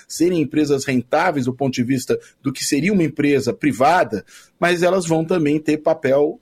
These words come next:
público. E aí, claro, nesse caso, faz sentido, né, dentro dessa estratégia, dentro dessa proposta do novo governo, que essas empresas se mantenham como propriedade estatal e não sejam privatizadas. É assim que eu enxergo esse tipo de posicionamento.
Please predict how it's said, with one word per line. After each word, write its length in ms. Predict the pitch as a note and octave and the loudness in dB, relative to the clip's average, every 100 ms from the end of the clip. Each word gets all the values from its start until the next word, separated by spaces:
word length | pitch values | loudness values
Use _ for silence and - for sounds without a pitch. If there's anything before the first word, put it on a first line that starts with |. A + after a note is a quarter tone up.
| - | -2
público. 500 | F#3 B2 G#2 - - _ _ D#4 | 0 0 -2 -10 -20 _ _ -2
E 80 | |
aí, 260 | G3 C3 - _ | 0 0 -4 _
claro, 280 | C3 B2 C3 C3 | -2 0 -2 -4
nesse 260 | A2+ - | -4 -4
caso, 380 | C#3 B2 A#2+ B2 - - _ _ | -2 -2 -2 -4 -12 -20 _ _
faz 200 | - B2+ | -2 -2
sentido, 500 | D3+ C3 B2 B2 D3 | -2 -4 -2 -2 0
né, 160 | A2+ B2+ | -2 -2
dentro 380 | G#2+ C#3+ C#3 A2+ | -2 -2 -2 -2
dessa 260 | A#2 - | -2 -4
estratégia, 580 | G#2+ D3+ C#3 B2 C#3+ B2 | -4 -2 -2 0 0 0
dentro 300 | B2 B2+ A#2+ | -2 -2 -2
dessa 240 | A#2+ A#2+ | -4 -4
proposta 560 | G#2 A2 - A#2 A2 G#2 | -4 -4 -2 -2 -2 -4
do 140 | G#2+ | -2
novo 240 | A2 A2 B2+ | -2 -2 0
governo, 440 | D3+ A#2 B2+ C#3 - - - | -2 0 0 -2 -8 -12 -4
que 80 | |
essas 220 | C#3 C#3+ D3 | -2 -2 -2
empresas 440 | D3 B2+ C3 D3+ | 0 -2 -2 -4
se 120 | D#3 | -2
mantenham 540 | D#3 C3 C#3 F3 E3+ G3+ _ _ - | 0 0 0 0 -2 -4 _ _ -4
como 260 | B2 A2+ | -2 -2
propriedade 500 | - B2+ A2+ A2+ A2+ | -2 -2 -2 -2 -4
estatal 500 | - D#3 - B2+ B2 | -2 -4 -2 -2 0
e 60 | D3+ | -4
não 100 | E3 | -6
sejam 280 | - B2 B2+ | -4 -2 -2
privatizadas. 680 | B2+ D3 - B2+ G#2+ G2+ | -2 -4 -4 -4 -4 -2
É 60 | A#2+ | -4
assim 260 | A2+ - A#2+ | -4 -4 -4
que 80 | |
eu 120 | C3 C3+ | -4 -6
enxergo 440 | - A#2 A2+ A#2+ | -4 -4 -2 -4
esse 180 | A#2+ A2+ | -6 -8
tipo 280 | - - A2 | -12 -12 -14
de 100 | A2 | -8
posicionamento. 800 | A#2+ A2 A#2+ C3+ A2 - _ | -6 -4 -4 -4 -4 -6 _